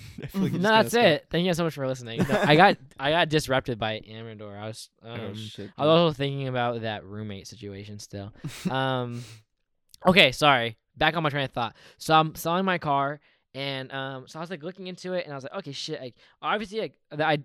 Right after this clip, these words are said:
Speaker 2: like, for those of you that don't know, like, most of the time, like, a private sell of a car is, like, very easy because, like, you just, like, sign over the pink slip, and then, like, you just contact D M V, and, like,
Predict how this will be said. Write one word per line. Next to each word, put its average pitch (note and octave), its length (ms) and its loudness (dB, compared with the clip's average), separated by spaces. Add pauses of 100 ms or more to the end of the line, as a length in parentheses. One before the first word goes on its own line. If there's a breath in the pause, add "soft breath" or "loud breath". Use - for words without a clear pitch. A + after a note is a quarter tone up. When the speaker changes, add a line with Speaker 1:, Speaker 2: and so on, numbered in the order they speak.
Speaker 2:
like, C3+ 180 -8
for - 180 -10
those D3 100 2
of C#3+ 60 -2
you C3 80 -2
that B2+ 240 -2
don't C#3 180 -4
know, C#3 100 0
like, C3+ 200 -4 (120)
most G3 320 4
of C4 80 0
the - 80 -6
time, G#3+ 180 0
like, D3+ 120 -4
a D3 80 -2
private D#3+ 560 -4
sell C#3+ 460 0
of C3 120 -4
a C3+ 60 -8
car B2+ 380 -4
is, B2 100 -6
like, A#2 160 -10
very A2+ 480 -10
easy A#2+ 520 -10 (280 loud breath)
because, C#3 240 -4
like, B2 120 -4
you B2 100 -4
just, C3 120 -4
like, B2+ 200 -10
sign C3+ 240 -2
over C#3 240 0
the A#2+ 100 -4
pink C#3+ 300 -2
slip, F#3 400 0
and B2+ 100 -10
then, B2 80 -10
like, A#2 160 -10
you A#2 60 -12
just A2+ 140 -14
contact C#3 420 -8
D C3+ 180 -4
M B2+ 100 -6
V, C#3 380 -4 (340 soft breath)
and, A2+ 560 -10
like, G2+ 140 -16